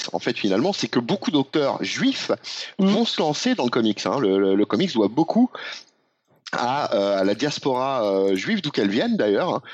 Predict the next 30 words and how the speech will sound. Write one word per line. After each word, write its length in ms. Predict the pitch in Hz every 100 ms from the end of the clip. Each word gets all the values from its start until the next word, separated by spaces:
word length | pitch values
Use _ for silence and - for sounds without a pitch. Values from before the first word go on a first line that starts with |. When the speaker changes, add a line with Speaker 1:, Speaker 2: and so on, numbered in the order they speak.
| -
Speaker 1:
surtout 260 | 127 -
Speaker 2:
Tout 80 | 147
à 20 |
Speaker 1:
d'Europe 120 | 110 98
Speaker 2:
fait. 60 |
Speaker 1:
de 40 | 92
l'Ouest, 340 | 120 233 - - - - - -
euh, 60 |
qui, 300 | - - 101
qui 180 | 92 104
va 100 | 104
lancer 300 | 107 117 208
véritablement 680 | 175 135 120 113 104 120 143
le 60 |
mouvement. 440 | 151 165 139 139 147
Et 240 | 117 160 190 - - -
on 100 | 202
retrouve 520 | - 175 - 208 196
dans 100 | 151
le 80 | 127
comics, 460 | 107 107 254 - 87 - - -
euh, 260 | 113 110 110
bah, 180 | 107 113
quelques 440 | - 135 131 131
symboles 400 | 120 127 143 143
sacrés 380 | 127 127 - 147
et 80 | 110
spécifiques 680 | - - 117 110 - 196
justement 500 | 127 104 101 101 175
à, 220 | 156 95